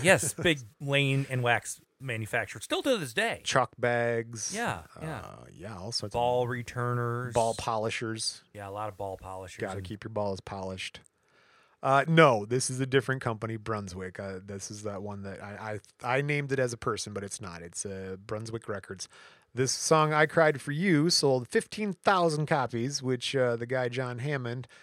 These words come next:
Speaker 2: called a huge hit for Brunswick.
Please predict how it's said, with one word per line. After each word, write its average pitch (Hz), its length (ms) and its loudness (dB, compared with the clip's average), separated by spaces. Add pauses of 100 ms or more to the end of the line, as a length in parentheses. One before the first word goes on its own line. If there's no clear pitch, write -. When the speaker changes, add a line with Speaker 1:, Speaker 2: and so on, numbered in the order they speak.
(180)
Speaker 2:
called 123 320 2
a 135 160 4
huge 208 640 0
hit 160 220 2
for 143 120 -4
Brunswick. 120 720 -2